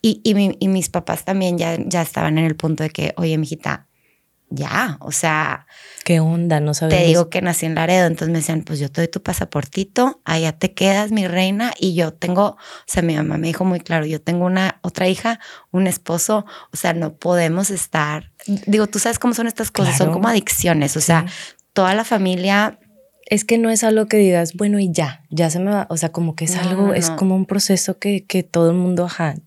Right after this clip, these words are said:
Speaker 1: Y
Speaker 2: está
Speaker 1: muy
Speaker 2: ahí, eh,
Speaker 1: arraigado
Speaker 2: sí.
Speaker 1: y como muy difícil, pero te digo,
Speaker 2: Sí.
Speaker 1: o sea, si lo saco tantito al tema, porque es una parte, creo, importante de mi
Speaker 2: Claro,
Speaker 1: historia,
Speaker 2: de ti.
Speaker 1: de mi, de,
Speaker 2: Ujú.
Speaker 1: de mi persona, y,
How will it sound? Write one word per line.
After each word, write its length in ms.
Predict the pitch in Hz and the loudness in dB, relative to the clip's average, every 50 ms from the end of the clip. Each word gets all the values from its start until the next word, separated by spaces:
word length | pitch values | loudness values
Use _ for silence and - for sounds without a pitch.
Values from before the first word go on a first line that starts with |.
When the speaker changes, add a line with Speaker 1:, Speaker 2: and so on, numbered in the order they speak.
| _ | _
Speaker 1:
Y 60 | - | 0
Speaker 2:
está 300 | 143 190 185 185 160 156 | 2 2 4 6 6 6
Speaker 1:
muy 100 | 156 170 | 6 6
Speaker 2:
ahí, 40 | 165 170 | 6 4
eh, 20 | |
Speaker 1:
arraigado 840 | 170 170 - 202 202 185 190 185 - 185 185 175 190 190 190 190 190 | 4 4 2 2 2 2 2 2 2 0 0 2 2 4 4 4 4
Speaker 2:
sí. 60 | 190 | 2
Speaker 1:
y 20 | 185 | 0
como 260 | - - 165 165 165 | -2 -4 -2 0 0
muy 160 | 170 170 175 | 2 2 2
difícil, 540 | 175 185 - - 190 180 - - 185 170 - | 0 0 0 0 0 0 2 2 0 0 0
pero 160 | - 175 170 | -2 -4 -4
te 140 | - - 165 | -2 0 2
digo, 180 | 165 170 175 175 | 4 4 4 4
Speaker 2:
Sí. 60 | - | 2
Speaker 1:
o 80 | - 156 | 0 -2
sea, 160 | 160 175 175 | -2 0 0
si 160 | 165 - 175 | 0 0 0
lo 100 | 165 160 | 0 0
saco 320 | 160 - 170 165 - - 185 | 0 0 -2 -2 -2 -4 -4
tantito 480 | - - 208 202 - 196 196 - - | -2 -2 -2 -2 -2 -4 -4 -2 -2
al 100 | 170 - | -4 -2
tema, 220 | - 196 190 185 - | 0 0 0 -2 -2
porque 280 | - - - 151 151 - | -6 -6 -4 -4 -4 -2
es 160 | 170 165 180 | -2 -2 0
una 160 | 185 196 190 | 0 0 0
parte, 260 | - 175 - - 190 | 0 -2 -2 -2 -2
creo, 100 | - 190 | 0 0
importante 480 | 180 170 - 175 - - 170 170 151 - | 0 0 -2 -4 -4 -2 -2 -2 -2 -2
de 120 | - - - | -2 0 0
mi 60 | 196 180 | 2 2
Speaker 2:
Claro, 160 | 160 151 147 147 | 2 2 2 2
Speaker 1:
historia, 420 | - 180 170 160 165 156 156 147 - | 0 2 2 2 0 -2 -2 -4 -4
Speaker 2:
de 160 | 156 156 156 | -4 -4 -4
ti. 240 | - - - 156 151 156 | -4 -6 -8 -8 -4 0
Speaker 1:
de 160 | 180 185 180 | 2 2 2
mi, 240 | 180 175 165 160 - | 4 2 2 0 0
de, 220 | - 190 180 180 | 0 0 2 4
Speaker 2:
Ujú. 320 | 175 160 175 170 165 165 156 | 4 4 4 4 4 4 2
Speaker 1:
de 120 | 160 156 | 2 2
mi 180 | 151 160 151 139 | 2 2 2 2
persona, 840 | - - 156 151 143 - 185 180 175 165 151 143 139 - - - _ _ | 0 0 -2 0 0 0 0 2 2 2 2 2 0 -2 -4 -8 _ _
y, 200 | - 180 180 175 | -2 0 0 2